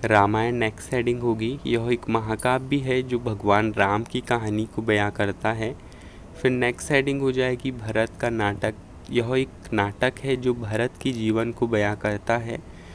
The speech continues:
फिर Next हेडिंग हो जाएगी, कालिदास के नाटक।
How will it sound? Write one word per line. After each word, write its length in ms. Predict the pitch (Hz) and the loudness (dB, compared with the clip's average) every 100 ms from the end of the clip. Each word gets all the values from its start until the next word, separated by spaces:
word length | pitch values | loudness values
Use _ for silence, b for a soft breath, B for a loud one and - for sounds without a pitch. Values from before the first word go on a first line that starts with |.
| B B - | B B -8
फिर 120 | 131 | -2
Next 400 | 120 120 - - | 2 0 -2 0
हेडिंग 300 | 143 135 139 | 0 0 -2
हो 80 | 135 | 2
जाएगी, 380 | 131 127 123 131 - | 4 4 2 -2 2
कालिदास 640 | 110 104 117 120 123 - | 2 2 0 -2 -4 -2
के 140 | 131 | 0
नाटक। 400 | 120 104 - 107 | 0 0 0 -4